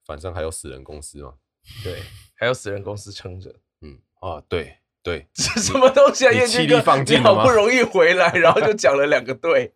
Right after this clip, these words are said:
Speaker 1: <laughs> 就气力放尽了。
Speaker 3: 再送一个，对。
Speaker 1: 是不是我今天讲的太完整了？你发现你不需要补充？
Speaker 3: 我看你这么讲的，我刚中间都没发言一样。
Speaker 1: 没有啦，就是我最后结尾这一趴。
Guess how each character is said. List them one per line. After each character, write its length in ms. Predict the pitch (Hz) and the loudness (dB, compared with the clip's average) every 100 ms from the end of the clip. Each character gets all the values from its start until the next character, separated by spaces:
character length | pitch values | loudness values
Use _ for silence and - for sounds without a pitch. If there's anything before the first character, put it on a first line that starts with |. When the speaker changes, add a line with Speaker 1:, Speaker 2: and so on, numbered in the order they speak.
| _ | _
Speaker 1:
<laughs> 120 | - | -10
就 100 | 110 | -8
气 220 | - 110 | -6 -6
力 140 | 101 | -6
放 240 | 98 95 87 | -4 -4 -6
尽 220 | 90 73 | -10 -10
了。 60 | 60 | -2
Speaker 3:
再 160 | 104 | -2
送 300 | - - 90 | -2 -4 -6
一 40 | 82 | -6
个， 240 | 78 - _ | -10 -12 _
对。 300 | - - - _ _ _ | -6 -6 -12 _ _ _
Speaker 1:
是 140 | - | -10
不 80 | 117 | -6
是 100 | 143 | -4
我 140 | 110 | -4
今 160 | 92 107 | -4 -4
天 140 | 110 | -6
讲 200 | 104 76 | -4 -6
的 220 | 76 73 67 _ - _ - | -8 -14 -16 _ -20 _ -8
太 160 | 120 | -4
完 260 | 82 73 85 | -4 -4 -8
整 160 | - | -12
了？ 220 | 55 _ _ _ | -14 _ _ _
你 60 | |
发 160 | - 85 | -8 -6
现 160 | 85 80 | -6 -10
你 60 | |
不 100 | 69 | -14
需 200 | 82 - | -14 -10
要 80 | 73 | -12
补 180 | 69 - | -12 -20
充？ 240 | - 55 73 - | -20 -20 _ -20
Speaker 3:
我 160 | 104 - | -18 -10
看 240 | - 107 | -6 -4
你 120 | 107 | -4
这 240 | 104 - 170 | -4 -6 -6
么 80 | |
讲 220 | 175 - 139 | -6 -6 -2
的， 80 | 131 | 0
我 120 | 120 | -2
刚 240 | - 175 | -2 -4
中 160 | 170 160 | -2 -4
间 80 | 160 | -2
都 60 | |
没 160 | 151 123 | -2 0
发 240 | 127 117 | 2 2
言 260 | 143 98 101 | 0 -2 -4
一 60 | |
样。 180 | 113 110 - _ | -2 -2 -6 _
Speaker 1:
没 180 | 78 98 | -10 -4
有 160 | 101 | -4
啦， 180 | 76 67 | -4 -8
就 120 | - 98 | -14 -14
是 160 | 95 | -12
我 180 | 85 73 | -12 -14
最 220 | 78 98 | -12 -8
后 140 | 90 90 | -6 -8
结 200 | - 78 | -10 -12
尾 160 | 87 | -12
这 140 | 62 71 | -12 -18
一 100 | 53 | -18
趴。 180 | - | -16